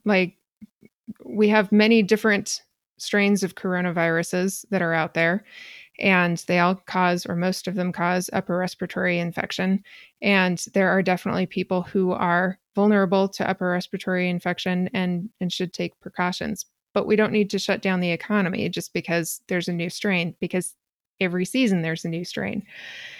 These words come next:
So that's number one. The second thing that I point out to people who think that shutting down the economy is a good idea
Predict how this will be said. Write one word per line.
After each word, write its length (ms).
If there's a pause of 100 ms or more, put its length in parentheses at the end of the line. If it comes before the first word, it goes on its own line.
(380)
So 460 (220)
that's 300
number 200
one. 280
The 60
second 340
thing 200
that 100
I 80
point 260
out 300
to 140
people 380
who 160
think 420 (320)
that 440
shutting 300
down 200
the 120
economy 480
is 120
a 40
good 120
idea 580